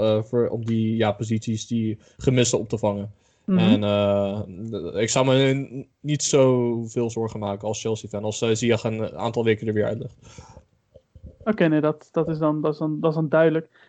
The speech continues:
Speaker 2: En wat ik ook wel echt tegen vind vallen bij Chelsea dit seizoen, Timo Werner. Die, ja, hij, hij lijkt het maar gewoon niet te kunnen.
Speaker 1: Nou, nou ja, we zeiden vorige week natuurlijk, eh,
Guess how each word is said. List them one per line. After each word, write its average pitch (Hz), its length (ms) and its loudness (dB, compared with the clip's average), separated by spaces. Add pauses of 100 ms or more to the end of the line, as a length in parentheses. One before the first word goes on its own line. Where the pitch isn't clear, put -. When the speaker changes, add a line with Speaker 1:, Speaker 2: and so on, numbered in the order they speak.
(140)
Speaker 2:
En 180 100 0
wat 196 140 4
ik 202 140 -2
ook 202 180 0
wel - 200 -4 (1400)
echt 247 280 2
tegen 233 320 4
vind 202 160 0
vallen 196 240 2
bij 170 140 0
Chelsea 202 300 0
dit 180 140 -12
seizoen, 180 420 -4 (580)
Timo 165 280 0
Werner. 156 580 2
Die, 180 280 -8 (500)
ja, 180 100 -8
hij, 196 240 2
hij 196 120 2
lijkt 247 200 4
het 214 80 2
maar 208 200 2
gewoon 185 180 0
niet 220 120 4
te - 80 -4
kunnen. 170 400 -2
Speaker 1:
Nou, 151 180 2
nou 151 120 6
ja, 151 80 8
we 143 60 2
zeiden 175 240 2
vorige 175 180 2
week 175 160 -2
natuurlijk, 120 400 -4
eh, 120 340 4